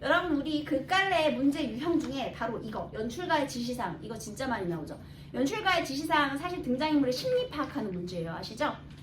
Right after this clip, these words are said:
기대하는 결과를 얻지 못한 동생의 마음을 위로하며 다독이는 어조. 너무 맞는 소리예요.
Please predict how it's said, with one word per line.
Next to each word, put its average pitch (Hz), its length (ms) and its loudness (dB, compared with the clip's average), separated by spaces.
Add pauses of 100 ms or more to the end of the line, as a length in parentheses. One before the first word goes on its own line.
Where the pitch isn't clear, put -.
(260)
기대하는 392 400 4
결과를 302 380 2
얻지 226 200 -2
못한 285 200 -2
동생의 277 360 0
마음을 233 480 0
위로하며 302 520 0
다독이는 208 520 -4 (120)
어조. 226 340 0 (280)
너무 247 360 -2
맞는 202 340 -4
소리예요. 185 460 -6